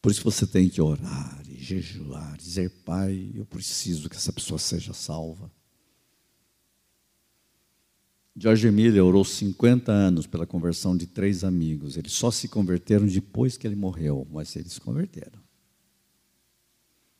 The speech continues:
Ore. Ore. Ore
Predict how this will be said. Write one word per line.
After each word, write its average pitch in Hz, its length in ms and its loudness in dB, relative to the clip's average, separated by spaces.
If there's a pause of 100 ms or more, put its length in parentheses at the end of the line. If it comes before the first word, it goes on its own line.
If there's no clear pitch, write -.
(1300)
Ore. 117 560 12 (1500)
Ore. 120 800 10 (1000)
Ore 90 500 2